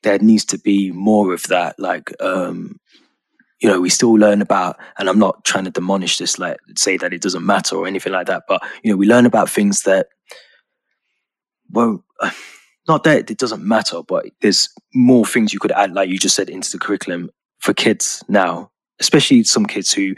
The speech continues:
unfortunately are growing up in a household where it could be both their parents are violent to each other. They could just be in a household where, you know, the abuse is on both sides. Um, you know, they're having to go to school and try and live a normal life. And then, like you said,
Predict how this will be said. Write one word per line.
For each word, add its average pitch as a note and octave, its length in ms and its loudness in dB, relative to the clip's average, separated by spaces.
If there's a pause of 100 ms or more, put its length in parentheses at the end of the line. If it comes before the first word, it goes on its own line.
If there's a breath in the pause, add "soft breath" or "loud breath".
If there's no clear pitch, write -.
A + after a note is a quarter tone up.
(540 loud breath)
unfortunately G2+ 760 0
are F2+ 40 -2
growing F#2 320 0
up F#2+ 140 -6
in F#2 80 -8
a E2+ 60 -2
household F#2+ 480 -2
where F2+ 280 -6 (500)
it - 120 -2
could - 140 0
be G2+ 100 -6
both C3+ 280 4
their E2+ 120 -4
parents - 340 -6
are - 60 -8
violent F#2 360 -6
to - 100 -6
each - 160 -6
other. G2+ 240 -2
They F2 100 -14
could - 160 -12
just - 180 -10
be F#2 140 -6
in F2 80 -6
a F2+ 60 -6
household F#2 500 -2
where, F2+ 240 -4 (480 soft breath)
you - 80 -6
know, F2 240 -4 (140)
the G2 100 0
abuse G#2+ 400 4
is - 80 0
on F2 160 -4
both A#2 240 4
sides. - 480 -4 (460 loud breath)
Um, F2+ 500 -4 (460)
you - 80 -8
know, G3 160 -8
they're A2 120 2
having A2+ 200 2
to G#2 100 -4
go G2 120 2
to - 120 -2
school G#2 300 0
and F2+ 100 -4
try G2 160 -4
and F2+ 100 -4
live F#2+ 120 -6
a F#2+ 60 -2
normal F#2+ 300 0
life. F#2+ 400 -2 (360 loud breath)
And G2 100 -4
then, F#2+ 80 -6
like G2+ 180 0
you F2+ 80 -6
said, F#2+ 280 -2